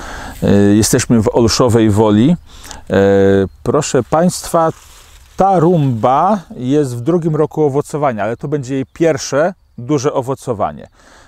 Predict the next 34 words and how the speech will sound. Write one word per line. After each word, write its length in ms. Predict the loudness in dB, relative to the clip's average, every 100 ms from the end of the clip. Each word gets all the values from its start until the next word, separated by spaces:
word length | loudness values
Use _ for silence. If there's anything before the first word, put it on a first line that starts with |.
| _
W 60 | -8
zeszłym 300 | -6 -4 -4
roku 220 | -2 -4
było 220 | 0 -2
symboliczne, 800 | -2 -8 -4 -4 -6 -4 -2 -4 -6 _ _
w 160 | -20 -16
tym 260 | -4 -2
roku 260 | 0 -2 -2
natomiast, 760 | -4 -2 -4 -2 -2 -2 -6 -8
y, 220 | -4 -4
z-, 200 | -8 -14 -10 -8
właściciel 680 | -8 -4 -4 -4 -12 -4 -4
zdecydował 460 | -4 -6 -4 -4 -4
się 140 | -6
troszeczkę 500 | -8 -8 -8 -6 -2
ją, 180 | 0 -2
e, 60 | -6 _ -20 _ -2 0 2 2 2 0 -2
podgonić, 760 | -2 -4 -2 -2 -2 -6 -10 -16 _ _ _ _
więc 520 | -12 -4 -2 -4 -8 -12
była 460 | -2 0 2 0 -2
przykrywana, 920 | -12 -12 -8 -6 -2 -2 0 -2 -2 -8 -20 -12
e, 140 | -8
włókniną, 760 | -6 -4 -6 -4 -4 0 0 -2 -8 -20 _ _
ale 240 | 0 0
to 100 | -2
nie 140 | -6 -4
była 240 | -2 -2
włóknina 480 | -4 -10 -6 -2 -2
rozłożona 520 | -2 -4 -6 -6 -4
na 140 | -4
całą 380 | -4 -4 -4 -6
zimę, 380 | -10 -10 -8 -8
tylko, 640 | -6 -6 -6 -2 0 0 -4
e, 260 | -18 -18